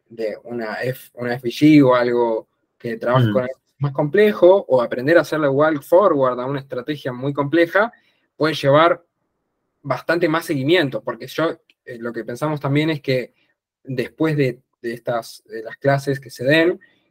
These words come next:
Speaker 1: eh, pueden surgir dudas con casos particulares de las estrategias, y van a surgir siempre,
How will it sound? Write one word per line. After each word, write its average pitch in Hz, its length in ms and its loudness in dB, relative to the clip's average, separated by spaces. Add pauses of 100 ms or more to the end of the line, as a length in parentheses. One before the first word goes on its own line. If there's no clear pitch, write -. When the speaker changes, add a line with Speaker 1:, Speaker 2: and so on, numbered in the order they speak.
(260)
Speaker 1:
eh, 120 360 -4 (280)
pueden 160 240 4
surgir 151 340 0
dudas 175 280 4
con 135 180 -4
casos 147 280 -2
particulares 135 680 -2
de 131 60 -4
las 117 180 -12
estrategias, 131 760 -2
y 123 200 -12
van 139 240 0
a 147 60 -2
surgir 139 460 -4
siempre, 151 500 0